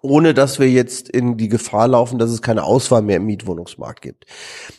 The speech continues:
Das Problem ist aber einfach, wenn wir uns mal die Vermögensentwicklung anschauen. Das kam ja gerade auch wieder,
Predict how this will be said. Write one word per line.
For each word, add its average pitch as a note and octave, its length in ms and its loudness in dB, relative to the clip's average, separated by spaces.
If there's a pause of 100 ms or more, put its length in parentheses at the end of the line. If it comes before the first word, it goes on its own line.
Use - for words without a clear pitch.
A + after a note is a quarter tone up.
Das A#2+ 140 -6
Problem F3 400 2
ist G3 80 2
aber C#3+ 240 4
einfach, C3 400 0
wenn B2+ 180 0
wir C#3 140 0
uns C3 160 -6
mal B2 120 2
die A#2+ 100 -4
Vermögensentwicklung B2 1000 0
anschauen. G2 500 -10
Das F#2+ 140 -10
kam C#3 180 2
ja C3+ 80 6
gerade B2 320 4
auch B2 100 -2
wieder, A#2+ 320 2